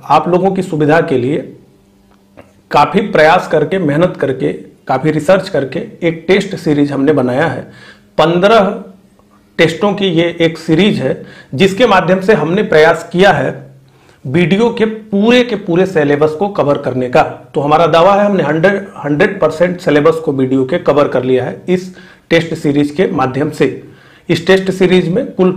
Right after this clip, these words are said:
पन्द्रह टेस्ट होंगे। जिस प्रकार से हिंदी के पोर्शन से पूछा जाता है पचास प्रश्न, सामान्य ज्ञान के पोर्शन से जो पूछा जाता है पचास प्रश्न और रीजनिंग के जो पचास प्रश्न आते हैं,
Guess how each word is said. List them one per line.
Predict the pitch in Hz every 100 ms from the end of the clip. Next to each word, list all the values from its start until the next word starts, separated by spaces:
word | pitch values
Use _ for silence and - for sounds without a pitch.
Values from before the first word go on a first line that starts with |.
| -
पन्द्रह | 151 156 185 165
टेस्ट | 156 - -
होंगे। | 131 135 - - - _ - _ _ -
जिस | 139 151
प्रकार | 156 139 143
से | - 123
हिंदी | 135 139
के | 147
पोर्शन | 151 147 - 151
से | 156 156 - - -
पूछा | 147 151
जाता | 151 151 156
है | 151 156
पचास | 151 139 139
प्रश्न, | 151 151 - 165 - _ _ _ _ -
सामान्य | - 127 139 151 156 160 - _ _ _ _ _ -
ज्ञान | 120 135 160 165
के | 160
पोर्शन | 147 151 160 156
से | 156
जो | 147
पूछा | 147 147 156
जाता | 156 151 160
है | 147 160
पचास | 156 147 131 -
प्रश्न | 175 208 -
और | 160 139
रीजनिंग | 151 165 180 156
के |
जो | 139
पचास | 135 123 127
प्रश्न | - 127 -
आते | - - 143
हैं, | 123